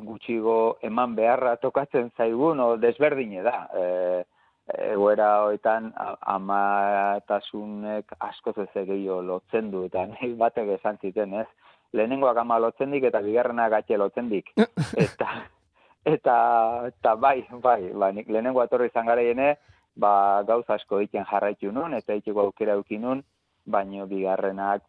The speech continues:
Speaker 1: bai, ja, asko, asko lotu zen-, zentzu honen, e, ulertuta beti den.
Speaker 2: Aha. E, orain mendian korrika ibiltzen zara, bazabiltza, zeuk, e,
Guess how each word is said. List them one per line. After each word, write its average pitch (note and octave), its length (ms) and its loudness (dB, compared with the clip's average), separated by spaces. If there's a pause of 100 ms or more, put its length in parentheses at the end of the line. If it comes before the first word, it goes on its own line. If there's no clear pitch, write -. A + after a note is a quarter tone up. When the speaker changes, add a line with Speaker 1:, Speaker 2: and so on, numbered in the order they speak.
Speaker 1:
bai, F2+ 180 -4
ja, F2+ 380 2
asko, G#2 440 -4 (540)
asko - 460 -6 (600)
lotu C#3 720 2
zen-, G2 220 -10 (140)
zentzu A2 380 -4
honen, F#2 240 -6 (220)
e, F2+ 200 -8
ulertuta F#2+ 640 -4
beti E2+ 260 -10
den. E2 120 -8
Speaker 2:
Aha. D3+ 300 -8 (420)
E, E3+ 140 2 (260)
orain G3 220 4
mendian G3+ 260 4
korrika F#3 300 2
ibiltzen F3+ 300 2
zara, E3+ 220 2
bazabiltza, D#3 580 0
zeuk, E3 260 -2
e, D#3 160 2